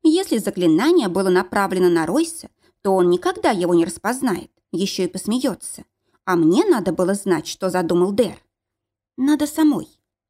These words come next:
я вздохнула. «Иначе насмешек не оберешься».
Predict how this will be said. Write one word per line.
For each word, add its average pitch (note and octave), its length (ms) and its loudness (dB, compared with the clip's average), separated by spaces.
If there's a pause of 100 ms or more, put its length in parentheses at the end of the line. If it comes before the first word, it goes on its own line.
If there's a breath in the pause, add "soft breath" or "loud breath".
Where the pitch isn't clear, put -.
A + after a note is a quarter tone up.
(100)
я F3 120 2
вздохнула. E3+ 640 -2 (420)
«Иначе F3+ 420 2
насмешек F3 540 -2
не D#3+ 160 2
оберешься». D4 580 -4